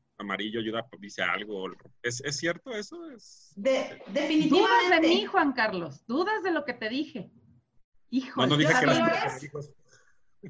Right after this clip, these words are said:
Speaker 2: Así como tú comunicas, también los colores que traes puestos comunicas. Un ejemplo, dime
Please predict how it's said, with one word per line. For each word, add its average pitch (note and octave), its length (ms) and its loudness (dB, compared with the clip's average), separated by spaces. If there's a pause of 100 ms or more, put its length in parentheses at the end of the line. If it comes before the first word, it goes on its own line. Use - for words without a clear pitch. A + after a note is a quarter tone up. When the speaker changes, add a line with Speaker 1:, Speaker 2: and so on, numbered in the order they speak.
(120)
Speaker 2:
Así F#4 320 0
como G#4 320 2
tú F#4+ 140 4
comunicas, F#4 960 0
también D#4+ 360 2
los - 160 -2
colores D#4+ 560 0
que D4+ 100 -2
traes D4 420 -2
puestos D#4 440 -2
comunicas. B3 920 2 (240)
Un E4 160 0
ejemplo, C4+ 800 0 (260)
dime F4 360 0